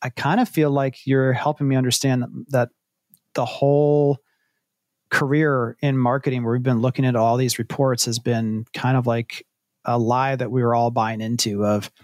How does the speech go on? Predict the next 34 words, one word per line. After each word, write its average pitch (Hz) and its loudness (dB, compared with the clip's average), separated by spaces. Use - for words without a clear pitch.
it's 147 0
on 156 -2
paper 135 0
or 123 0
it's 120 -2
in 135 0
Excel, 117 0
so 120 0
it 107 -6
must 117 -2
be 110 -4
true." 113 0
But 127 0
we 147 4
really 156 2
need 139 0
to 131 0
go 135 0
back 131 -2
and, 123 -2
like, 120 0
question 127 -2
every 135 0
little 127 0
step 127 -2
of 110 -2
where 123 2
did 123 0
this 123 -2
piece - -2
of 117 -8
data 117 0
come 123 -2
from? 113 -2